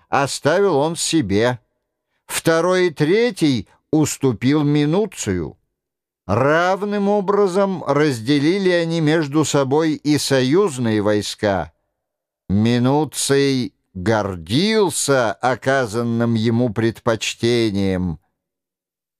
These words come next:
Он радовался тому, что величие высочайшей в республике власти для него унижено и обесчещено.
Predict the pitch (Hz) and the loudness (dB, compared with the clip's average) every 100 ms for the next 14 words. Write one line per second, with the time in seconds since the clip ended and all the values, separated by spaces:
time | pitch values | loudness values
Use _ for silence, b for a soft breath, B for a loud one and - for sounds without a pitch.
0 | - 143 170 175 185 185 185 175 185 175 | 0 0 2 2 2 2 -2 0 -2 0
1 | 180 180 196 - 180 175 170 202 156 175 | 0 0 -2 0 2 2 2 0 2 2
2 | 185 175 170 170 151 - 170 202 208 165 | 2 2 0 0 0 2 2 4 2 0
3 | - 185 175 151 165 160 - - 175 180 | 0 4 4 2 2 0 -2 0 0 2
4 | 180 151 - 151 135 131 147 202 - - | 0 0 0 2 4 2 2 2 -2 -2
5 | 170 165 127 143 143 143 156 175 - 139 | 0 0 2 0 2 2 2 0 -2 -2
6 | 139 127 127 143 202 220 190 208 190 185 | 0 2 0 2 2 2 2 2 0 -2
7 | 151 139 135 117 123 - - - 170 196 | 0 2 2 2 -2 -4 -6 -2 2 2
8 | - - - 117 101 73 | -2 -6 -2 0 -2 -4